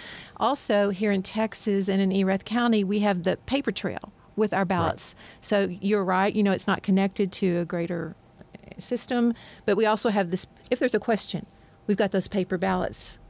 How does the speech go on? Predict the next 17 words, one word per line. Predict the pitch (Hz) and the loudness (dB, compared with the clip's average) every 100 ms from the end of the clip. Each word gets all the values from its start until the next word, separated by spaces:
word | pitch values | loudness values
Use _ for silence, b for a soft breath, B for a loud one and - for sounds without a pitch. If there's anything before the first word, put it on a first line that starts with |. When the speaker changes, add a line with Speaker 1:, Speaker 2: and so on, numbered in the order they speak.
| - | -8
Speaker 1:
that | 185 175 | -8 -4
we | 165 | -4
insert | 175 - 165 | -2 -2 -2
into | 170 | 0
the | 175 | 2
machine, | 180 - 170 165 170 | 2 0 -2 -2 -2
and, | 165 175 180 | -2 -4 -4
right, | 180 180 - | -2 -2 -4
so | - | -4
that | 190 202 208 | 0 0 -2
we'd | 202 | -6
Speaker 2:
Right. | - 240 | -4 -2
Speaker 1:
have | 226 | -2
that | 196 143 - - - | -2 -4 -6 -12 -8
backtrack | 175 - - - - - | -6 -6 -8 -12 -12 -12
for | - - | -8 -6
us | - - | -2 -2